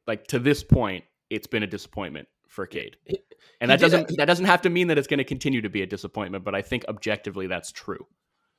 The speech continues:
Speaker 2: Yeah. I, he had that one game against Milwaukee.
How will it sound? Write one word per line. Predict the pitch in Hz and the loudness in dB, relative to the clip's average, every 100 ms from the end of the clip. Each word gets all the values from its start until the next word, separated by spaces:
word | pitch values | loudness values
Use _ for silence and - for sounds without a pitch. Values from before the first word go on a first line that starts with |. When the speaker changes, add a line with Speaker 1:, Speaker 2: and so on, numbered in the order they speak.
| _ _ | _ _
Speaker 2:
Yeah. | - - - _ _ _ _ | -14 -14 -14 _ _ _ _
I, | - 160 | -2 -2
he | 170 185 | -4 -2
had | 269 269 | 2 4
that | 262 165 | 6 4
one | 143 156 160 | 4 2 2
game | 131 131 127 120 - _ _ _ _ _ _ - | 0 2 0 -4 -12 _ _ _ _ _ _ -10
against | 123 147 139 | -4 -4 -4
Milwaukee. | 151 131 117 95 101 - - | -2 -2 -2 -6 -8 -16 -20